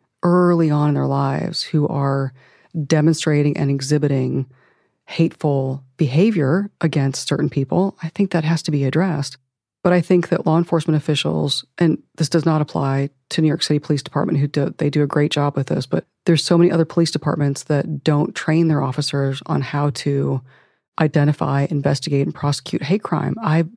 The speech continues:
Preet, I've been doing this for too long, and I still get the same answer when I ask the same question of law enforcement, which is, when there is a swastika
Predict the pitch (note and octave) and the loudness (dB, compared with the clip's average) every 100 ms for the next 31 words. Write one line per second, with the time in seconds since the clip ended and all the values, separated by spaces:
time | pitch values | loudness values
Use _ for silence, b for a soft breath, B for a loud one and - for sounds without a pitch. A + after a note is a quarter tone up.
0 | _ _ - F#3 E3+ D3+ E3+ E3+ E3 D#3+ | _ _ 2 2 2 2 4 4 2 -2
1 | - E3+ D#3+ D3+ D3 C#3+ C#3+ C#3+ _ D#3+ | -2 0 2 2 0 -2 -4 -6 _ -2
2 | D3+ - - D#3+ D#3+ D3+ - D#3 D3 C#3+ | -2 -2 -2 0 0 -2 0 2 2 2
3 | C#3+ D3 C#3 C#3 D#3 C#3+ - - C#3+ C#3+ | -2 -4 -2 0 0 -4 -4 -4 -4 -2
4 | D3+ - D3 C#3 C#3+ C#3 D3 C3 - D3+ | -2 -2 -2 -2 -2 -2 -4 -4 -4 -4
5 | - C#3 C3+ C3 b b b b b b | -2 -2 -2 -6 b b b b b b
6 | b D#3+ D#3+ D#3 D3 C#3+ - - D#3+ D#3+ | b 2 4 2 0 -2 -2 -2 0 0
7 | E3+ D#3 D3+ C#3+ | -2 -2 -2 -2